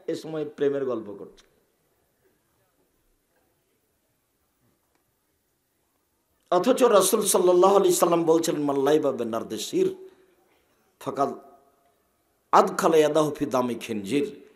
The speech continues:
কেউ যদি চৌসার, ছক্কা, লুডো, দাবা, পাঞ্জা, ক্যারাম বোর্ড, তাস, গেমস, এই ধরনের বসে বসে খেলা পৃথিবীতে যত তৈরি হয়েছে এবং কিয়ামত পর্যন্ত যত খেলা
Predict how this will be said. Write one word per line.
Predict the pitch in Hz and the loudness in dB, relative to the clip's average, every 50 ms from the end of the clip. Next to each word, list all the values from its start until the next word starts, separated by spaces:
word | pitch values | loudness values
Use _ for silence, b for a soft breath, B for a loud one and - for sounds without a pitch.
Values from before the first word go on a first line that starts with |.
| b b b b b b b _ | b b b b b b b _
কেউ | - 165 180 180 | 8 10 12 12
যদি | 180 202 196 208 214 190 | 10 8 2 -2 -4 -2
চৌসার, | - - 170 165 160 156 - - 170 170 165 - - | 0 2 4 4 4 2 0 0 0 0 0 -2 -8
ছক্কা, | - - 147 131 - - - - 151 147 147 | -6 -4 -4 -4 -4 -6 -8 -4 -2 0 0
লুডো, | 147 135 127 123 120 117 107 117 131 135 131 - | 0 0 0 0 0 0 0 0 0 2 0 -2
দাবা, | 101 120 113 110 107 107 117 117 123 117 | -2 -2 -2 -2 -2 -2 -2 -4 -4 -4
পাঞ্জা, | - - 107 107 107 107 104 101 110 113 113 110 - | -8 -8 -6 -6 -6 -6 -6 -6 -8 -8 -8 -10 -12
ক্যারাম | - 110 104 98 101 101 98 | -10 -8 -8 -8 -10 -10 -10
বোর্ড, | 107 110 107 104 - - | -10 -10 -10 -12 -14 -12
তাস, | - 101 95 98 101 101 101 - - 92 87 92 | -10 -8 -8 -8 -8 -10 -12 -14 -16 -16 -14 -10
গেমস, | 98 98 95 101 107 104 - - b b b b b b b b b b b _ | -10 -8 -8 -10 -12 -14 -16 -20 b b b b b b b b b b b _
এই | - 190 226 240 | 6 8 8 8
ধরনের | - 220 220 233 233 233 226 240 226 | 8 8 8 10 8 8 8 6 6
বসে | - - - 165 175 175 - 202 185 | 4 4 4 4 4 4 2 2 2
বসে | 185 180 180 180 - 180 180 | 2 0 0 0 -2 -4 -4
খেলা | - - - 135 139 143 147 147 | -6 -6 -6 -6 -4 -2 -2 -4
পৃথিবীতে | 147 - 143 139 135 139 143 135 143 143 151 127 | -4 -4 -6 -6 -6 -6 -8 -8 -6 -6 -6 -6
যত | 101 110 113 113 113 131 131 120 | -6 -8 -8 -8 -8 -10 -10 -10
তৈরি | 117 117 113 113 110 104 | -10 -8 -8 -6 -8 -8
হয়েছে | 98 87 87 - - - - b b b b b b b b | -8 -10 -12 -12 -14 -16 -18 b b b b b b b b
এবং | - 143 143 147 151 151 147 - - | 0 2 2 2 2 0 -4 -4 0
কিয়ামত | 160 165 170 175 180 190 185 - - | 2 2 2 2 0 -4 -6 -8 -8
পর্যন্ত | 208 185 160 156 180 180 175 180 185 175 113 | -6 -6 -6 -6 -6 -6 -6 -6 -8 -6 -6
যত | 143 139 139 135 - 165 156 147 - | -4 -4 -4 -4 -4 -6 -6 -6 -6
খেলা | - 135 127 127 131 135 135 | -10 -10 -8 -6 -6 -6 -8